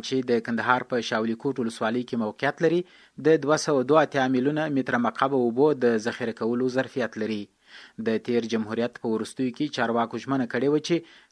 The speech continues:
د نړیوال بانک د څلور سوه څلور اتیا میلیونه امریکایي ډالرو په لګښت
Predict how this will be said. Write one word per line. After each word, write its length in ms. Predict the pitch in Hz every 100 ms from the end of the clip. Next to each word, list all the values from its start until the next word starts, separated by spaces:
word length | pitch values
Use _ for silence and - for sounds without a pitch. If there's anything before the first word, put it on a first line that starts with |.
| 131
د 140 | 143 147
نړیوال 360 | 147 143 147 151 135
بانک 280 | 147 156 143
د 100 | 131 127 135
څلور 260 | 131 147 -
سوه 180 | 131 123
څلور 240 | 131 139 135
اتیا 200 | 120 139 139
میلیونه 280 | 127 143 131
امریکایي 360 | 123 120 127 131
ډالرو 280 | 123 123 120
په 100 | 110
لګښت 300 | 104 139 180